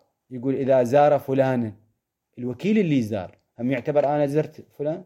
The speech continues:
لا، لأنه هاي من أمور التكوينية. يقول لأن انتساب الزيارة للزائر تكويني بخلاف انت-، انتساب البيع إلى البائع، فإنه اعتباري. يعني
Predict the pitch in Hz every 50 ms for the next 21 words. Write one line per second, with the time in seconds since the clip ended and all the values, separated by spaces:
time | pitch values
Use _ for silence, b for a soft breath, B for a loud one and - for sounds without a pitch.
0 | _ - 92 95 92 - _ _ _ _ _ _ - 104 104 110 110 113 113 113
1 | 113 110 113 117 131 147 165 180 190 - - _ _ _ - 113 - - 98 85
2 | 78 71 - 107 _ _ _ _ _ - 117 113 123 123 123 135 120 139 139 143
3 | 139 135 139 139 - - 185 196 208 190 190 165 147 147 143 135 123 120 117 120
4 | 135 151 143 139 180 185 175 160 147 143 - 143 147 - 151 170 175 156 127 110
5 | - _ _ _ _ _ _ _ _ _ _ - 117 135 139 - 160 160 165 202
6 | 226 240 240 233 233 226 220 202 190 - 185 185 151 - 156 165 160 156 165 -
7 | - 170 156 156 147 160 160 143 151 156 160 165 165 160 - - - _ _ _
8 | _ _ - 127 127 123 113 101 104 98 85 - - - 123 139 165 165 156 139
9 | 110 - 104 101 90 82 - - - 147 135 123 101